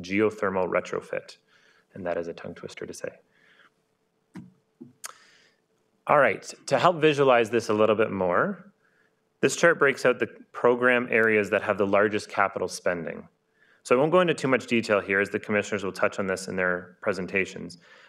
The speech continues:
but I do think it provides a clear representation as to which programs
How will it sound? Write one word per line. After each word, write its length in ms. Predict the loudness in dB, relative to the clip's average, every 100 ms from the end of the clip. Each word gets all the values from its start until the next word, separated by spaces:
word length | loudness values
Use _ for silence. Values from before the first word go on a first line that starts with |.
| 2
but 100 | 2
I 40 |
do 140 | 4
think 160 | 2 0
it 60 | 0
provides 340 | 2 2 2
a 40 |
clear 240 | -2 2 2
representation 800 | 2 0 -2 -2 -2 -4 -4 -6
as 140 | -4
to 100 | -2
which 180 | -4 0
programs 460 | 0 2 -2 -4